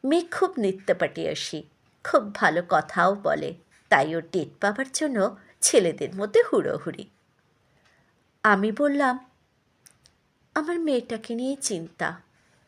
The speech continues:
মিসেস ডসন আমার কথার উল্টো মানে বুঝলেন, বললেন, "চিন্তারই কথা, এত বয়স হলো, এখনো তোমার মেয়ের বয়ফ্রেন্ড হলো না, ডেট নেই?"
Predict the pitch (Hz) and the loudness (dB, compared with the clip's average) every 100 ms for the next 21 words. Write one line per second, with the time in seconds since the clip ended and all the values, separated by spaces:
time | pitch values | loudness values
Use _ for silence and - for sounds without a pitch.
0 | _ _ _ _ 285 302 370 - 339 330 | _ _ _ _ -2 0 0 2 0 2
1 | 339 247 - 240 240 294 - 208 196 196 | 0 0 0 -2 -2 -6 -4 -4 -2 -4
2 | 156 156 143 147 143 - - 175 _ _ | -4 -6 -10 -12 -12 -10 -12 -14 _ _
3 | _ _ - 208 247 254 240 220 - _ | _ _ -4 4 4 4 -2 -4 -10 _
4 | _ _ _ _ _ _ _ _ _ - | _ _ _ _ _ _ _ _ _ -8
5 | - 349 339 - 185 175 - - - - | -4 -4 0 2 2 2 -6 -8 -8 -12
6 | 175 - _ _ _ - 277 - 240 214 | -14 -14 _ _ _ -2 -2 0 2 4
7 | 220 233 - 233 233 262 254 _ _ - | 4 2 -2 0 2 0 -2 _ _ -2
8 | 269 - 285 294 269 254 269 262 269 190 | -2 -2 -4 0 0 0 -2 0 0 4
9 | 185 202 - 339 330 254 226 240 311 262 | 4 2 -2 -4 0 0 0 0 -2 -4
10 | - _ _ 175 175 262 - - 247 302 | -12 _ _ -4 4 4 4 -4 -2 -2
11 | 254 | -2